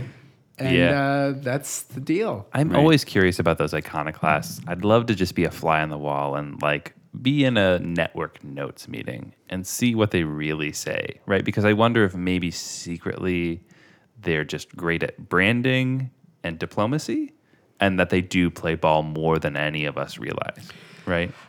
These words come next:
Speaker 1: I've been in a couple of, with a couple of people who
Speaker 2: Sure.
Speaker 1: uh, and they, there definitely is, they set some walls up
Speaker 2: Mm-hmm.
Speaker 1: where it's like, "Well, that's just what it's gonna be. And if you're dealing with me, you're gonna deal with that." And they just make that part of what you're buying.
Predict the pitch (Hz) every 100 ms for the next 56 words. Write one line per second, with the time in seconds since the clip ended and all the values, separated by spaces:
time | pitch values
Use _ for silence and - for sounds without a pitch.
0 | - 185 226 233 202 - 156 156 135 120
1 | - - - - 123 170 123 156 135 131
2 | 104 104 101 98 - - 95 113 92 -
3 | - - - 151 127 - - - - 165
4 | 170 165 165 - - _ _ _ 156 185
5 | 190 226 185 220 220 220 202 175 156 -
6 | 131 123 151 147 139 - 160 147 - 131
7 | 131 - 123 120 123 127 127 135 135 131
8 | - 107 98 90 113 113 - 120 117 139
9 | 139 139 - 127 - 117 107 95 - 101
10 | 92 98 98 101 - 117 123 123 113 -
11 | 113 107 107 104 95 101 95 92 92 87
12 | 98 123 135 - 156 135 123 - 131 117
13 | 117 104 92 87 92 87 90 92